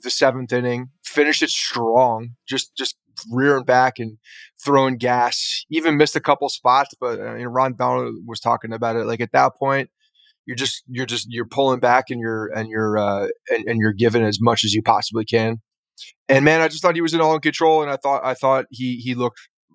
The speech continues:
really good, and he, he did exactly what the team needed tonight. They needed him to go deep into the game. They needed him to control the game, and he did exactly that.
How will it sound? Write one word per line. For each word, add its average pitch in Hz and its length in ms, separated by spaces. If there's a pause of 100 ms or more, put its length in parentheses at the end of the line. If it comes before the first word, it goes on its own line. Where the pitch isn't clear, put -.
(120)
really 117 320
good, 113 240
and 113 120
he, 113 120
he 120 160
did 120 160
exactly 117 480
what 117 220
the 110 380
team 107 240
needed 101 300
tonight. 104 300 (480)
They 123 120
needed 131 300
him 139 80
to 131 100
go 127 160
deep 127 240
into 117 140
the 120 80
game. 117 300
They 110 80
needed 120 320
him 120 100
to 117 80
control 110 380
the 107 100
game, 107 420
and 104 120
he 110 80
did 107 180
exactly 104 420
that. - 180